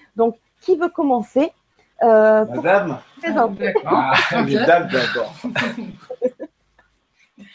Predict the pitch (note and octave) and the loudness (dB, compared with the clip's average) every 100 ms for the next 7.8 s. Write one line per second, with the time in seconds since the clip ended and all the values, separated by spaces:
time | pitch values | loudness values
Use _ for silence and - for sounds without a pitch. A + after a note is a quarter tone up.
0 | - - _ _ _ - G#3+ G3 F#3+ F3+ | -20 -20 _ _ _ -6 -2 -2 -2 -6
1 | F3+ G#3+ C4 B3+ G#3+ G3+ F3 E3 G#3+ A#3 | -8 -2 0 -2 -6 -10 -12 -18 -10 -4
2 | C#4+ D#4 C#4 _ F3 E3+ E3 D#3+ D#3+ D#3+ | -4 -4 -10 _ -10 -8 -8 -10 -10 -12
3 | D#3+ D#3 _ - A#3 A#3 A#3 A3+ G3 - | -14 -16 _ -8 -4 -2 -2 -4 -8 -10
4 | - F#3+ F#3 G3+ G#3+ G#3+ G#3 E3 D3+ - | -6 -6 -4 -6 -6 -8 -8 -8 -8 -8
5 | G#3 A3+ A3 G3 F#3+ E3+ E3 - G#3 A#3+ | -6 -4 -4 -4 -8 -8 -12 -8 -2 -2
6 | B3+ - F3 - E3+ E3+ - A3 G#3+ G#3 | -2 -6 -8 -6 -4 -6 -8 -8 -2 0
7 | E3+ D#3+ F#3+ E3 D#3 - - - | 0 -2 0 0 2 0 -2 -6